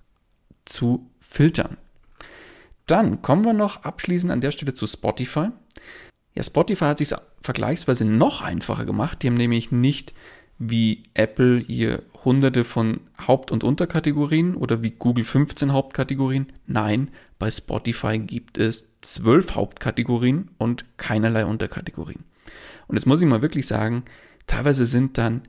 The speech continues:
Themen zusammengewürfelt worden in ein Hauptthema oder in eine Hauptkategorie, wo ich sag, Freunde, wer sich das ausgedacht hat, der, naja,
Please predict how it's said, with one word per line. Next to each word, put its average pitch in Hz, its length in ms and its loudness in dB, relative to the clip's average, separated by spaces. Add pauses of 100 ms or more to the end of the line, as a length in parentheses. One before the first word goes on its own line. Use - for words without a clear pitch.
(380)
Themen 139 600 4
zusammengewürfelt 120 840 0
worden 110 320 0
in - 180 -6 (160)
ein 135 380 0
Hauptthema 127 800 2
oder - 160 -4
in - 100 -6
eine 110 220 -2
Hauptkategorie, 123 840 -4
wo 120 120 2
ich 117 120 0
sag, 117 300 -4 (320)
Freunde, 117 580 0 (1120)
wer 110 140 -4
sich 131 240 -8 (100)
das 151 260 0
ausgedacht - 680 -4
hat, - 380 -12
der, 127 380 -4
naja, - 260 -8